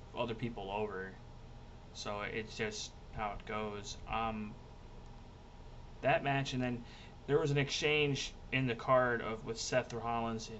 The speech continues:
Riddle that just doesn't make any sense to me as a fan, because Seth Rollins, a week before SummerSlam, gets on social media and says, "Oh, I'm sorry my match got canceled,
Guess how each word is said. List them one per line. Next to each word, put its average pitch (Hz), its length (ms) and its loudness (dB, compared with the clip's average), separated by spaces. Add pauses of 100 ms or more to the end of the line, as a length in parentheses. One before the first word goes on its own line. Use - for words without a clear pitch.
Riddle 110 400 0 (1120)
that 120 160 -2 (320)
just - 340 2
doesn't 135 340 4
make 117 220 0
any 104 160 -4
sense 117 380 -4
to - 100 -8
me 110 200 -2
as 104 120 -8
a 110 60 -10 (100)
fan, 131 400 2
because 110 540 -4 (460)
Seth - 280 0
Rollins, 123 380 6
a 110 40 -4
week 117 240 -2
before 113 340 -4 (200)
SummerSlam, 123 540 -2 (920)
gets 113 200 -4
on 110 140 2
social 113 380 0
media 110 420 0
and 104 100 -6
says, 104 580 -2
"Oh, 117 140 2
I'm 110 180 4
sorry 117 400 2
my 107 140 0
match 107 380 0
got 98 200 -4
canceled, 117 540 -4